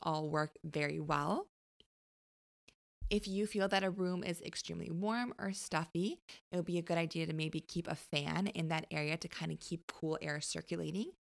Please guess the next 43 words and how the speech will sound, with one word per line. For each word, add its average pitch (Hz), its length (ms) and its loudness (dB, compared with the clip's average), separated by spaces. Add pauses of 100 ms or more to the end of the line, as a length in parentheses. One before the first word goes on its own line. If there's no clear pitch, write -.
(140)
as 175 100 0
much 156 220 0
as 156 100 -6
possible. 151 640 -2 (1300)
Your 208 160 6
child 208 320 6
does 208 160 2
not 190 180 4
have 185 280 4
to 214 100 -2
stay 202 240 2
in 190 160 2
his 196 260 0
or 196 120 2
her 202 200 2
room, 196 380 2 (400)
um, 175 240 6
or 175 220 4
in 196 100 2
bed 175 400 4
when 156 160 4
they 175 100 0
have 180 220 2
a 220 60 0
fever. 196 540 2 (440)
Um, 170 360 6
he-, 170 260 -2
they 175 120 6
can 180 260 0
be 196 200 0
up 175 220 6
and 180 140 2
about 170 460 6
and 170 120 2
moving 160 280 2
around 165 260 2
the 214 60 0
house. 185 600 6 (380)
If 180 80 -2
they're 180 200 4
always 190 300 4
kept 196 280 2
bundled 170 400 4